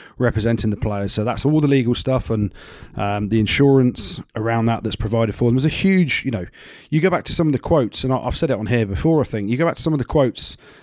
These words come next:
that you try and get hundred grand's worth of insurance cover for, and it would cost me ten, twelve, thirteen grand a year to get that cover. Now,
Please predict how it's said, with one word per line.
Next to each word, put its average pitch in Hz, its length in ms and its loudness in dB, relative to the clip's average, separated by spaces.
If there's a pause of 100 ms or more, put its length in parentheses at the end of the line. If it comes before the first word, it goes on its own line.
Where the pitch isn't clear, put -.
(100)
that 131 80 -2
you 120 120 2
try 147 220 -2
and 135 80 2
get 123 120 0
hundred 131 260 0
grand's 123 260 0
worth 113 180 -2
of 117 280 -2
insurance 123 500 0
cover 92 240 -8
for, 95 400 -6 (460)
and 123 140 -2
it - 20 -2
would - 120 -2
cost - 260 -2
me 123 160 2
ten, 117 480 0
twelve, 113 360 -2
thirteen 117 440 0
grand 110 200 -2
a 110 40 2
year 113 180 4
to 113 120 -10
get - 180 -4
that 107 160 -8
cover. 117 300 -4
Now, 110 320 -2